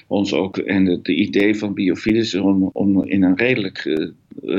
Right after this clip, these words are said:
debat, om het zo te zeggen, na te gaan, eh, wat,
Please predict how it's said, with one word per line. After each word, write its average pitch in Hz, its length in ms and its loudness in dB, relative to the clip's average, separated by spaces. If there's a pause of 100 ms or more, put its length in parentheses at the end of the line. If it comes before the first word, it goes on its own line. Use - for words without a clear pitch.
debat, 107 420 0
om 110 140 -6
het 127 140 0
zo 123 140 2
te 117 120 -2
zeggen, 101 400 -4 (500)
na 107 300 -2
te 117 100 -10
gaan, 120 460 -6 (400)
eh, 90 320 -2 (120)
wat, 101 360 -4